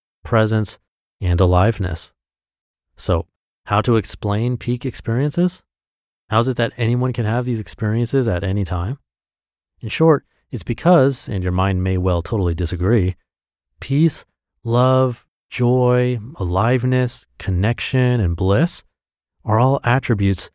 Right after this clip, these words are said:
of your true nature. They already exist at the core of your being,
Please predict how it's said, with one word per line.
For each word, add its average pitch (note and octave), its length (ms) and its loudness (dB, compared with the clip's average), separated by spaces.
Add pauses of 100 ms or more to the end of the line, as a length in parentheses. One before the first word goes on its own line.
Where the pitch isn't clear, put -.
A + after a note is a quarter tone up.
(340)
of G#2 140 0
your G#2 120 -2
true F#2 440 0
nature. F2 520 -2 (520)
They C#3 120 0
already C3 540 2
exist G2+ 720 0 (300)
at G#2 100 -4
the F#2+ 60 -6
core F#2 260 0
of F2+ 80 0
your F2 140 0
being, G2 380 0